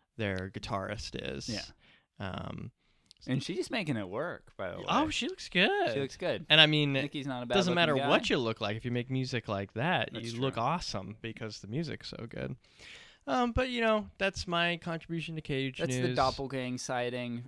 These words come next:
Speaker 2: uh, for the week, the Nick Cage doppel.
Speaker 1: Check it out. Maybe I'm crazy. I don't know. Tweet at me.
Speaker 2: At Rain Songs
Speaker 1: At Rain
Speaker 2: Music.
Speaker 1: Songs Music.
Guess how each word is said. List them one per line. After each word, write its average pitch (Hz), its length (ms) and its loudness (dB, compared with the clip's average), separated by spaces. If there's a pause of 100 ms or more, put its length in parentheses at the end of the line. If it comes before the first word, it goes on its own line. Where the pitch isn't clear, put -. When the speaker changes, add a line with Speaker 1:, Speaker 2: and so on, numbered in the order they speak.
Speaker 2:
uh, 117 80 -2
for 127 220 -8
the 120 120 -2
week, 120 380 -4
the 113 80 -8
Nick 117 240 -4
Cage 110 320 -4
doppel. 110 520 -2
Speaker 1:
Check 143 160 -4
it 151 40 0
out. 143 100 2
Maybe 135 180 2
I'm 131 120 2
crazy. 123 480 -2 (240)
I 131 80 -4
don't 127 120 -2
know. 117 180 0 (100)
Tweet 143 200 4
at 127 180 4
me. 117 240 4 (1200)
Speaker 2:
At 98 240 -6 (100)
Rain 104 280 -4
Songs 98 280 -2
Speaker 1:
At 139 120 4
Rain 143 180 8
Speaker 2:
Music. 147 120 4
Speaker 1:
Songs 165 360 8
Music. 190 540 0